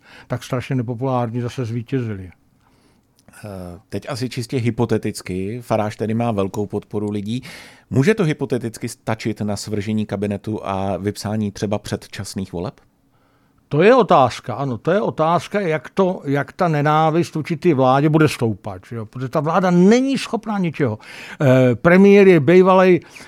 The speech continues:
Speaker 1: eh, bejvalej právník lidských práv. A to je podstata té ideologie, že jo? Ta lidská práva, která samozřejmě mají ohromný pozitivní význam, původně to byla občanská práva na ochranu člověka před státem, že, jenže ona se úplně zvrhla v novou ideologii,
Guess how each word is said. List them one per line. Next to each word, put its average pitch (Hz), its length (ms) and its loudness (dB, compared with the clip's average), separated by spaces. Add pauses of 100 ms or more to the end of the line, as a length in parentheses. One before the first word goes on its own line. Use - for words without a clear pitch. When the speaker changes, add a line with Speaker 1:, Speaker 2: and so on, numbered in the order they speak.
Speaker 1:
eh, 139 120 -2
bejvalej 160 400 4
právník 165 540 2
lidských 160 420 -2
práv. 123 400 -2
A 135 60 -8
to 208 140 6
je 220 60 8
podstata 214 460 0
té - 120 -4
ideologie, 147 720 -2
že 147 160 -14
jo? 120 60 -10
Ta 147 120 -6
lidská 156 420 0
práva, 180 500 2 (260)
která 156 360 6 (380)
samozřejmě 151 480 0
mají 143 220 2
ohromný 143 800 4 (220)
pozitivní 127 580 0
význam, 160 440 0
původně 143 380 0
to 131 100 -2
byla 123 160 0
občanská 156 720 -4
práva 120 480 -4 (360)
na 151 140 -2
ochranu 156 460 6 (280)
člověka 143 500 6
před - 200 -2
státem, 196 580 0
že, 139 100 -2
jenže 147 260 0
ona 170 160 -2
se 208 140 -6
úplně 208 380 -2
zvrhla 151 440 2
v 180 40 0
novou 190 340 2
ideologii, 131 760 2